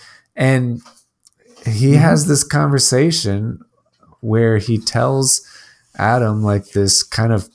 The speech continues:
Speaker 1: cryptic philosophy about how a man's attitude determines his life.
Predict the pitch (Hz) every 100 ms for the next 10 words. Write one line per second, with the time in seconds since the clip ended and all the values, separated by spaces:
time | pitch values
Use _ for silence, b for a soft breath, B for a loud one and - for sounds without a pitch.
0 | - - - 104 - - 107 107 - -
1 | - - 90 87 95 104 - 113 - 123
2 | 127 92 90 90 87 92 92 90 90 92
3 | 92 - 95 95 95 95 - 95 95 95
4 | - 95 95 92 92 85 85 82 95 101
5 | 104